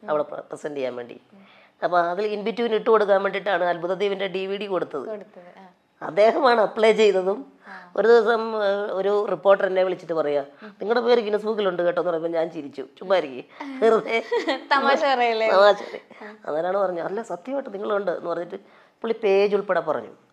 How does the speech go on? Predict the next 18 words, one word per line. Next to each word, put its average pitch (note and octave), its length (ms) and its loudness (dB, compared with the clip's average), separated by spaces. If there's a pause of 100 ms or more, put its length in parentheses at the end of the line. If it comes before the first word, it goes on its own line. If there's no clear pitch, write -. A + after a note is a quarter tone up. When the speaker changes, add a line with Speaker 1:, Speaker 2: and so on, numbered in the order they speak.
Speaker 2:
ഉം, G#3 60 -20
ഉം. F#3+ 420 -20
Speaker 1:
ഞാൻ D#3+ 140 -2
ആരോടും F3+ 420 -2
പറഞ്ഞില്ല. C#3 380 -4 (260)
ഞാൻ D#3 260 -6
പോയി D#3 280 -6
ഗിന്നസ് E3 460 -10
വേൾഡ് E3 280 -4
റെക്കോർഡ് D3+ 340 -4
എടുത്ത് C#3+ 460 -4 (120)
കണ്ട് C#3+ 380 -4 (400)
അതിൽ G3+ 260 2
എൻ്റെ G3+ 180 -4
പേരുണ്ടെന്ന് G3 580 2
ഉറപ്പിച്ചതിന് G3+ 480 0
ശേഷം F#3 340 0
മാത്രമാണ് F3+ 600 -2